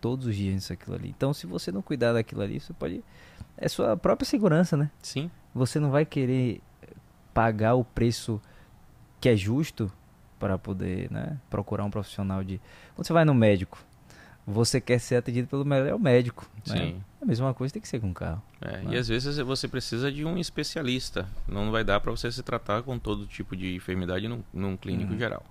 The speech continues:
Speaker 2: né?
Speaker 1: Uhum.
Speaker 2: Então, a mesma coisa com a oficina. Então, a gente busca, é, muito trein-, de-,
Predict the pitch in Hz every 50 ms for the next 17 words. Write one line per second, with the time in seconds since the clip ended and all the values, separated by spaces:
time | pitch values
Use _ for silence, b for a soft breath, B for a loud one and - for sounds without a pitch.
0 | - - - - 95 101 110 120 120 117 - - - 127 123 117 110 107 117 123
1 | 123 - 107 110 120 131 - - 139 139 147 147 143 143 - - - - 104 98
2 | 92 95 B B B B B B B B B B B B B B - - 90 -
3 | 98 104 110 110 110 117 120 - 123 110 101 104 104 - - - 131 127 127 120
4 | 113 104 98 95 92 90 90 - - - 87 90 92 90 90 82 76 87 95 92
5 | 95 95 110 143 160 - - - - 117 113 - - 98 - - - - 95 85